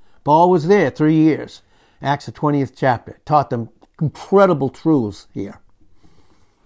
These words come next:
"Let no corrupt communication proceed out of your mouth, but that which is good." So it's evil, corrupt, or good? "To the use, to edify profitably others,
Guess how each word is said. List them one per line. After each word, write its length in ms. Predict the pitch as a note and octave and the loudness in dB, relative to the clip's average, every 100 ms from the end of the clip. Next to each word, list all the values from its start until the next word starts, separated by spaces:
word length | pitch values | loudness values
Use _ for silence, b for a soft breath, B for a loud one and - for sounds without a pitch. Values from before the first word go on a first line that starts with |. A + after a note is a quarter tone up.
| _ _ b b | _ _ b b
"Let 200 | D3+ D#3+ | 0 0
no 180 | E3 F#3 | 2 0
corrupt 340 | F#3 F#3+ E3 - | 2 0 0 -2
communication 720 | D#3 D#3 D3 - D#3+ - B2+ | 0 2 0 0 -2 -2 -8
proceed 420 | B2+ - D3+ C3 | -8 -4 -4 -2
out 180 | A#2+ B2+ | -4 -4
of 60 | |
your 100 | D#3 | -4
mouth, 380 | F3+ C3 - - _ _ _ - - - - - - | -6 -8 -12 -20 _ _ _ -20 -20 -20 -20 -20 -8
but 100 | E3 | 2
that 180 | B3 C4+ | 2 2
which 160 | B3+ | -4
is 140 | B3 F#3+ | -4 -4
good." 320 | C#4+ C#4 G2+ - | -4 -4 -6 -18
So 220 | - D3 | -8 -6
it's 180 | C3 - | -6 -6
evil, 460 | F3 G#3 A#3 D4 - - - _ - | -2 0 0 -2 -6 -20 -20 _ -6
corrupt, 400 | D#3+ D#3+ B3+ C4+ | 0 2 2 2
or 140 | E3 C#3+ | 0 2
good? 340 | E3+ G#2+ F2+ b b b | 2 2 -4 b b b
"To 140 | A3 | 4
the 120 | G3 G#3 | 6 6
use, 640 | F3 D#4 E3+ - - - - - - - - - - _ _ - - - - | 6 4 4 0 -16 -20 -20 -20 -20 -20 -20 -20 -20 _ _ -20 -20 -20 -2
to 180 | G#3 - | -2 2
edify 600 | B3 D4+ B3+ - D#3 C3+ | 2 4 2 2 2 2
profitably 880 | - - A#3+ C#4 C#4 D3+ A2+ A#2+ C#3+ G#3 | 0 2 6 6 4 -2 -2 -4 -2 4
others, 460 | C4 D3+ G#2+ - | 4 2 -10 -14